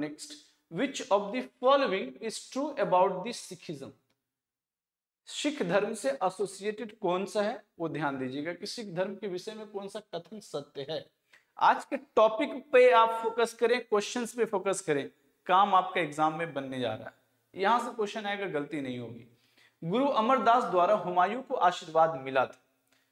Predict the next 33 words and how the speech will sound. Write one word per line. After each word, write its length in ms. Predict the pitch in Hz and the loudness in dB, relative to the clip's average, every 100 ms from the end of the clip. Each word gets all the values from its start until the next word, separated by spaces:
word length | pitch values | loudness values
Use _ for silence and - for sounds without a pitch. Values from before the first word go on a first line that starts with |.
| _ | _
अकबर 340 | 185 175 214 247 | -2 2 4 4
ने 140 | 247 | 2
अमृतसर 580 | 247 202 185 202 - 262 | 0 0 2 -2 0 0
में 200 | 233 220 - | 0 -8 -2
हर 140 | 254 247 | 0 2
मंदिर 340 | 190 170 175 | 0 -2 -4
के 160 | 175 180 | -4 -4
निर्माण 480 | 147 147 151 175 151 | -2 -2 0 0 -2
के 100 | 147 | -8
लिए 220 | 139 175 - _ | -8 -10 -16 _
भूमि 480 | 156 165 220 254 - 196 | -8 -4 -4 -4 -6 -4
अनुमोदित 520 | 180 180 170 175 170 | -4 -4 -4 -4 -8
की 240 | - 151 | -10 -10
थी। 340 | 156 - 302 _ _ _ _ | -10 -14 -16 _ _ _ _
गुरु 200 | 202 214 | -4 -2
अर्जुन 400 | 262 208 202 247 | 2 2 2 0
ने 500 | 254 170 156 - - - _ 160 | -2 -2 -4 -8 -18 -20 _ 4
आदि 260 | 185 277 | 4 4
ग्रंथ 340 | 220 214 226 220 | 0 2 0 -2
को 360 | - 190 208 | 0 0 0
सोलह 340 | - 214 208 247 | -4 0 2 2
सौ 160 | 254 | -2
छह 240 | - - 233 | -8 -4 -4
ईस्वी 300 | 226 220 226 | -4 -8 -8
में 100 | 220 | -8
पूरा 300 | - 156 175 | -2 0 0
किया 240 | 175 151 | 0 -4
था। 180 | 147 202 165 | -4 -14 -8
गुरु 200 | 156 170 | -2 -2
गोविंद 360 | 151 160 220 | -2 -4 -6
सिंह 200 | 240 208 | -8 -12
की 180 | 190 190 | -10 -6
हत्या 400 | 160 165 151 - | -6 -4 -6 -6